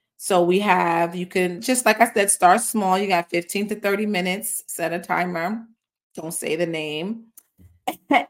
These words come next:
And then, um, write out your daily task and include your, your, um, creative outlet. Also, again, set boundaries.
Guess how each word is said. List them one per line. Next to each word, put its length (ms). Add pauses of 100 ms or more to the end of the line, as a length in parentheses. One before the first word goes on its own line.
And 340
then, 360
um, 640 (760)
write 220
out 140
your 120
daily 360
task 760 (500)
and 260
include 960 (220)
your, 720 (1300)
your, 380
um, 680 (320)
creative 340
outlet. 580 (440)
Also, 880
again, 520
set 300
boundaries. 800